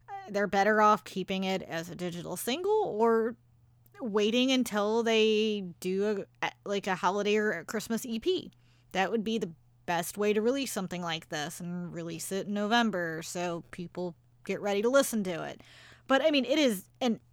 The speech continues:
absolutely beautiful track, and I'll listen to it this season, but after that,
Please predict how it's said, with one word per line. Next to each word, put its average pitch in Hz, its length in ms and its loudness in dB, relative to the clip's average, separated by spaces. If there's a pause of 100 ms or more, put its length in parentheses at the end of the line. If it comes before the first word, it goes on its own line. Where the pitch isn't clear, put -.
(180)
absolutely 208 600 -2
beautiful 175 420 -6
track, 202 580 2 (640)
and 190 800 0
I'll 196 260 2 (480)
listen 214 500 0
to 208 180 -2
it 185 80 -4
this 175 140 -4
season, 190 380 0
but 180 100 2
after 190 300 4
that, 185 360 2